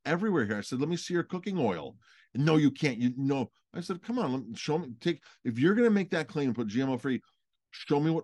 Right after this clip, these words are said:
oil you're cooking with right now in your fryer and this and that." And they wouldn't, and they got upset and they kicked us out. They wouldn't serve us anymore. You know what?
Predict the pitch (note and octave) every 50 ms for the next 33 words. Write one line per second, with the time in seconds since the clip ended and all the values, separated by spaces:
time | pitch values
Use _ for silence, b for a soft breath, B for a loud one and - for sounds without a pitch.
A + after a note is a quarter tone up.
0 | - B2+ B2+ B2+ A#2+ A#2 A#2 A2 G#2 - B2 G#2+ - G#2+ G#2 G2 F2+ F#2+ G2+ F#2+
1 | F2+ F2+ F#2 F2+ F2 F2 F2+ F#2+ A2 A#2+ A#2+ - A#2 G#2+ G#2 G2+ F#2+ F#2 F#2 F#2+
2 | - - F2 G2 G2 F2 D#2 F2 F2+ F#2 F2+ F2 F2+ G2 G#2+ A2+ A2 G#2 - F2+
3 | F#2 F2+ E2 E2 D2 D2 - - - A#2+ G#2+ - - F2 E2 - - D#2+ E2 -
4 | D2+ - - G2 G2 F#2+ D#2 D#2+ E2 E2 D#2 - - A#2 A#2 A#2 A2+ A2 - A#2+
5 | A#2+ A#2+ B2 B2 B2 B2+ B2 - b b b b b b b _ _ _ - A#2+
6 | C3 C#3 D3 D3+ D#3+ E3+ D#3+